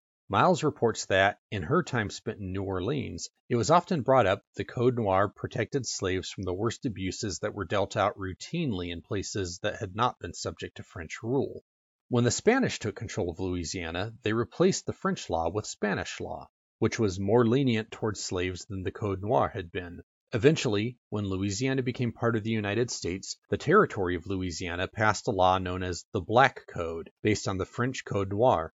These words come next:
reinstating many of its provisions. A lot of modern discussion of slavery in and around New Orleans focuses on the Code Noir and the Spanish laws, specifically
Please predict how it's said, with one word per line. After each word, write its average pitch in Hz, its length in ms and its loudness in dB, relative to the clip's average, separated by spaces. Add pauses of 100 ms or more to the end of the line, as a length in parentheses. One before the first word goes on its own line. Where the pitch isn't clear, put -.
(140)
reinstating 95 760 -2
many 98 240 -2
of 80 120 -6
its 101 140 -6
provisions. - 800 -4 (580)
A 113 60 -2
lot 147 220 6
of 185 100 -2
modern 139 320 2
discussion 92 460 -4
of - 80 -10
slavery 95 480 -2 (100)
in 107 160 -4
and 104 140 -2
around 90 280 0
New 85 100 -4
Orleans 82 460 -6 (160)
focuses 127 540 0
on 101 160 0
the 98 80 -2
Code 95 320 -4
Noir 85 400 0 (220)
and 101 100 -2
the 95 60 -2
Spanish 85 500 -6
laws, 98 460 2 (160)
specifically 101 1200 0